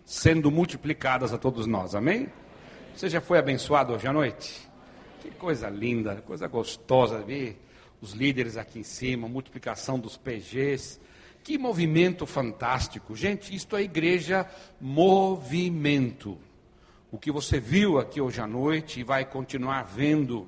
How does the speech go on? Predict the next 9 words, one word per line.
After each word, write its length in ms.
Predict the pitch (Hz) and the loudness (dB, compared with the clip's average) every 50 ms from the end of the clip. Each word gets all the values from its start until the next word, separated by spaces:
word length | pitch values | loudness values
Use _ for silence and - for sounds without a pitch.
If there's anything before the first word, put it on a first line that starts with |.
| - - - | -14 -20 -16
não 220 | 101 104 113 117 | -12 -10 -8 -6
é? 240 | 127 147 165 165 135 - - - - - - - - _ _ _ - | -4 -4 -4 -4 -6 -10 -20 -20 -20 -20 -20 -20 -20 _ _ _ -6
Ah, 360 | 123 120 117 113 110 110 107 | -2 -2 0 0 0 -2 -4
semana 580 | - - - 127 117 123 143 156 165 170 165 160 | -2 0 0 0 0 2 0 2 2 2 2 0
após 300 | 147 - 160 156 143 - | -2 0 -2 -2 -2 -2
semana, 640 | - 151 139 135 139 143 143 147 143 139 135 123 | -4 -4 -2 -2 0 0 0 0 0 0 -2 -2
mês 520 | 117 110 117 123 131 147 151 156 151 - 143 | -4 -4 -4 0 2 4 4 4 2 0 -2
após 380 | 139 143 - 139 135 127 104 | -6 -4 -2 -2 -2 -2 -4
mês, 720 | 101 113 123 135 135 135 131 123 - - - - - - | -6 -4 -2 0 0 0 -2 -4 -6 -10 -12 -12 -12 -14